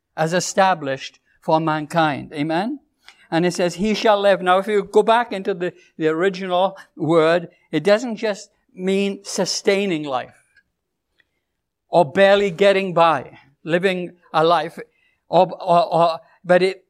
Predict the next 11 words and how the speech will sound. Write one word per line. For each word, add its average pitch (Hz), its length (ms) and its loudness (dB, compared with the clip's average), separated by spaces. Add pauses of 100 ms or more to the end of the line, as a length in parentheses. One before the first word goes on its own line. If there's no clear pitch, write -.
(120)
<clears throat> - 220 -8
literally 233 720 2
means 214 420 -4
to 196 160 -2
live 196 440 -2 (180)
prosperously. 160 1080 -2 (800)
Amen? 254 500 0 (840)
With 190 260 2
vibrancy. 190 960 0 (840)
This 151 160 -6
is - 420 -10